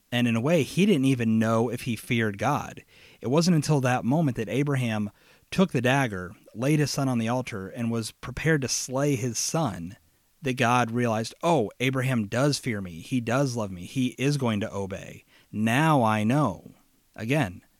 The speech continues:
they would say that this makes the most sense, not if God is all-knowing and is therefore lying to Abraham. It only makes sense if God went from a state of not knowing what Abraham would do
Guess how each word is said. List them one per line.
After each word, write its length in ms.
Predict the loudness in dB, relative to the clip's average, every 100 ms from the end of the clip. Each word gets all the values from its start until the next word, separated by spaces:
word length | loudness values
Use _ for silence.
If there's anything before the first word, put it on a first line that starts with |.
| _ _
they 140 | -6 -2
would 120 | -2
say 140 | -2
that 120 | -2 0
this 240 | -2 -4 -12 _ _ _ _
makes 380 | -2 -2 -2 -6 -6
the 140 | -2
most 260 | 0 0 0
sense, 420 | 0 0 -2 -2
not 260 | 0 0 0
if 180 | -4
God 260 | -2 0 0
is 120 | -2
all-knowing 840 | -2 0 2 2 0 -2 -6 -8 -6
and 120 | -2
is 140 | -2 -2
therefore 360 | -6 -6 -6
lying 340 | -4 -2 0 0
to 60 | -2
Abraham. 640 | -4 -6 -10 -12 -12 -14 -18 _ _ _ -6
It 60 |
only 180 | 0 2
makes 280 | 2 0 -2
sense 480 | 0 0 -2 -4 -6
if 380 | -4 -4 -6 -12 _ _ _ _
God 480 | 0 2 2 0 -6 _ _
went 240 | -4 -4 -4
from 180 | -4 -2
a 40 |
state 360 | -2 -2 -2 -4
of 340 | -6 -6 -4
not 300 | -2 -2 -2
knowing 380 | 0 2 2 2
what 120 | 0
Abraham 400 | 0 0 0 2
would 180 | 0 0
do 360 | 0 0 -2